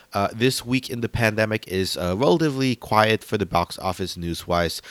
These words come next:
Uh, heck, the top story for the week on the box office was,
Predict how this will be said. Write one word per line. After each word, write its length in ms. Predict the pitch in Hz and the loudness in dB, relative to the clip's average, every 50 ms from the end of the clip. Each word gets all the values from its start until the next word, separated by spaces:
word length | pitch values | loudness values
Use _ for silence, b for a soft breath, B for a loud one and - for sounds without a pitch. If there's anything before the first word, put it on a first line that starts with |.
| B B | B B
Uh, 100 | - - | -8 -6
heck, 280 | - - 127 127 - - | 2 4 4 4 4 0
the 100 | - 101 | -6 -4
top 260 | - - 113 104 - | 2 4 4 4 4
story 240 | - - 113 113 110 | 0 0 4 4 4
for 120 | 104 - - | 4 4 2
the 100 | 98 95 | 2 2
week 180 | 98 101 - | 2 2 0
on 100 | 92 98 | -2 -4
the 80 | 90 90 | -4 0
box 320 | 85 95 98 117 - - | 4 6 6 6 6 4
office 360 | 110 98 92 - 92 82 - | 0 0 0 0 -4 -6 -4
was, 240 | - 95 85 - - | -4 -4 -4 -4 -6